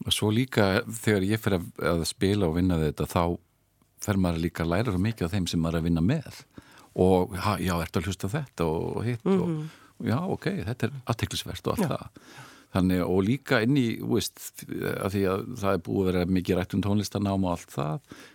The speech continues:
Speaker 1: þú veist, uh, ég held að, ég held að svona, það besta sem að ungi krakka geta gert er að læra tónlist og tónlistarskólar þar sem að þú hittir fólk með sömu þrána fyrir listinni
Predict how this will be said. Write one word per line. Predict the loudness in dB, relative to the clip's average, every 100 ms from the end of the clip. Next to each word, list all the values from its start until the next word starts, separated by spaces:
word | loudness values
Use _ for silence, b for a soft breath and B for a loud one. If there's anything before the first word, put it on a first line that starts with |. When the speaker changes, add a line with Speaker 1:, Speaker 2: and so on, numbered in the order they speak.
| B
Speaker 1:
þú |
veist, | -2 -2 -4 -20 _
uh, | -10 -6 -6 -6 -10 -14 _ _ -12 -2
ég | 0
held | 0
að, | 0 0
ég | -2
held | -2
að | 0 -2
svona, | 0 0 0 -4
það | -4 -4 -6 _ _
besta | 0 0 -2
sem | -2 -2
að | -2 -4 -10 -4
ungi | -2 0 -4
krakka | -4 -4 -2 -2
geta | -2 -2
gert | -4 -4 -10 -20 _ _
er | 2
að | 2
læra | 2 2 2 0 -4 _
tónlist | -2 0 0 -4 -10 _ B B B B B 2
og | 4 4 0 -6
tónlistarskólar | 0 2 2 -2 -4 0 0 0
þar | 0
sem | 2 0
að | 0 0
þú | 0
hittir | 0 -2 -2 -4 -4 -6 b b
fólk | 0 2 2
með | 0
sömu | 2 0 0
þrána | 0 0 0 -4 b b b b b 2
fyrir | 4 6 2 -6 -4
listinni | 0 0 -2 -4